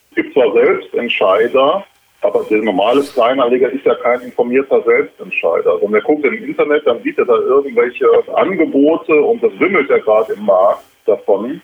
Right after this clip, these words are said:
Und die bafin kommt ja momentan gar nicht hinterher, diese Internetbuden, Plattformen, die keine Erlaubnis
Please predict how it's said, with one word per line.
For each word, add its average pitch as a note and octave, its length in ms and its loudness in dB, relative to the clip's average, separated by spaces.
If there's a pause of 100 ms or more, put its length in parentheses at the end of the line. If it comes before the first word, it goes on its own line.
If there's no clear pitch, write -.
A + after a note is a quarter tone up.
Und G#2+ 220 -2
die A#2+ 40 -2
bafin C3+ 580 0
kommt D3 280 -2
ja C3+ 100 2
momentan B2 520 -2
gar B2+ 240 2
nicht C#3 100 -10
hinterher, B2 680 0
diese A2 220 -4
Internetbuden, C3+ 1700 -2
Plattformen, B2+ 580 -2
die A2+ 80 -6
keine B2 300 -2
Erlaubnis A#2+ 420 0